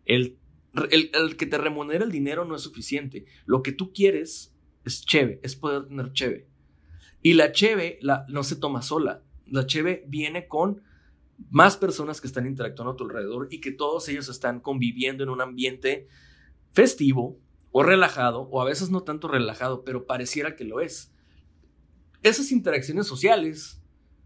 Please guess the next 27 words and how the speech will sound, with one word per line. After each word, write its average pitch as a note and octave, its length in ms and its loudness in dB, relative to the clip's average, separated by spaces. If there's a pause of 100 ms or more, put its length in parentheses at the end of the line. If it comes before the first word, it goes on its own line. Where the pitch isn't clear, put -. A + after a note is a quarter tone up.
(600)
son D3+ 240 0
el E3 60 2
resultado C3 680 -4 (480)
de C3+ 180 2
que B2+ 280 -6 (540)
tantos E3+ 380 4
años D#3+ 200 -4
se D3+ 80 -2
les B2+ 140 0
bombardee B2 480 -4
con D3 200 -12
publicidad B2 760 0 (380)
y A3+ 200 6
con F3+ 340 0
crianza D3 500 0
y C#3+ 40 -2
estilos C#3 380 -6
de A#2 80 -8
vida B2 400 -6 (1200)
rodeados C#3 520 2
de B2+ 100 -10
cheve. A2 400 -6
Entonces, C3+ 480 -4
ese D3 160 -6
es E3 80 -4
el F3+ 100 0
resultado. C#3+ 640 -2